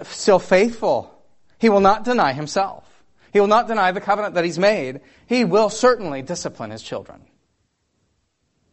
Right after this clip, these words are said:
And we know this,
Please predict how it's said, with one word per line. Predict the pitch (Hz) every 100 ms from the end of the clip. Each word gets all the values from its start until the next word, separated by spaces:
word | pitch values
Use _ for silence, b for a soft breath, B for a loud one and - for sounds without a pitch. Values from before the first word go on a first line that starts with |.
| _ _ _ _ _ _ _ b b b b b b b b b b b b b b _ _ _ _ _ _ _ _ _ _ _ _ _ _ -
And | 151
we | 160
know | 180 139
this, | 101 131 - -